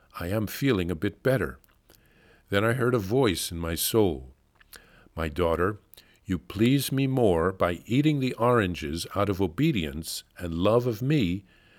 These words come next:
than by fasting and mortifying yourself of your own will.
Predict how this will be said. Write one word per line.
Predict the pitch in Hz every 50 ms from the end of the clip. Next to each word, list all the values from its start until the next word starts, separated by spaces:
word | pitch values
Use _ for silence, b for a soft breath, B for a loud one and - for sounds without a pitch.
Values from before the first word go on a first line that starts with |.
| b b b
than | - 101 101 95 92
by | 92 90 90
fasting | - - - 131 143 156 143 - - - 87 85 87 92
and | 87 90
mortifying | 104 135 160 156 131 - - 98 90 85 85 85
yourself | 80 78 73 - - - 76 78 92 92 - -
of | - 98 87 85
your | 92 90 - - - -
own | 147 160 165 156 139 110
will. | 82 82 76 67 - - -